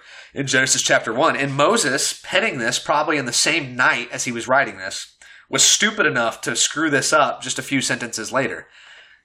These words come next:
I, I don't think that that's the case. And the reason that that's not the case is because the word for plant is actually different in the two accounts.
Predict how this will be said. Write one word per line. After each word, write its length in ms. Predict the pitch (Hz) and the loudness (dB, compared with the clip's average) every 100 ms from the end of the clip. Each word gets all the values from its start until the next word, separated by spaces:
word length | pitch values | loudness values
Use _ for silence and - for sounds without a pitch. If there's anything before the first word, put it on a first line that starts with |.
| _ | _
I, 280 | - 139 131 - | 2 2 2 0
I 120 | 151 | 0
don't 240 | 165 160 | 0 -2
think 160 | 156 139 | -2 0
that 140 | 123 | 2
that's 180 | 127 - | 2 0
the 80 | 113 | -4
case. 300 | 202 131 - | -2 -2 -2
And 60 | |
the 60 | 131 | -2
reason 300 | 156 156 151 | 0 0 -2
that 140 | 135 | 0
that's 260 | 135 131 - | 0 0 -2
not 260 | 131 202 247 | 0 0 -2
the 80 | |
case 460 | - - 87 - - - - - | -10 -12 -10 -10 -12 -16 -16 -2
is 100 | 160 | 0
because 600 | 151 165 151 139 - - _ _ _ _ _ - - | 2 4 4 2 -4 -12 _ _ _ _ _ -20 -8
the 140 | 131 147 | 0 2
word 380 | 139 190 202 | 4 4 2
for 180 | - 139 | 0 -2
plant 600 | - - 208 175 - - - | -4 -6 -4 -4 -6 -12 -12
is 100 | - | -8
actually 360 | 117 143 - 175 _ _ | -6 -4 -6 -6 _ _
different 520 | 101 156 - - - | -6 -4 -4 -8 -8
in 80 | 117 | -12
the 60 | 101 | -8
two 160 | 107 | -8
accounts. 440 | 92 92 78 - | -8 -10 -10 -12